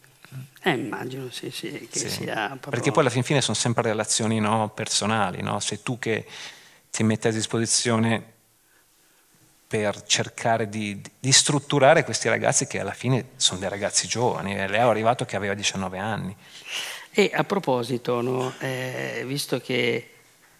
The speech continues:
Speaker 1: io, te, siamo, almeno io mi ritengo così, un-, una persona che dalla, dalla vita ha avuto tanto, e ringrazio sempre, abbiamo avuto fortuna, ci siamo fatti il mazzo, però insomma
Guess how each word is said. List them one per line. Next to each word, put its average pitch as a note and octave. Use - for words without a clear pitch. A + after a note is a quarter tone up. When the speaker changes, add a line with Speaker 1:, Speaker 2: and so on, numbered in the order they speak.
Speaker 1:
io, D3
te, B2
siamo, A#2
almeno B2
io C3+
mi C3+
ritengo B2+
così, C3+
un-, A#2+
una B2+
persona C3+
che C3
dalla, B2
dalla B2+
vita C#3+
ha -
avuto B2
tanto, C3+
e B2
ringrazio A#2+
sempre, C#3
abbiamo A#2
avuto A#2+
fortuna, C3
ci -
siamo D3
fatti -
il C#3
mazzo, C#3+
però C3
insomma B2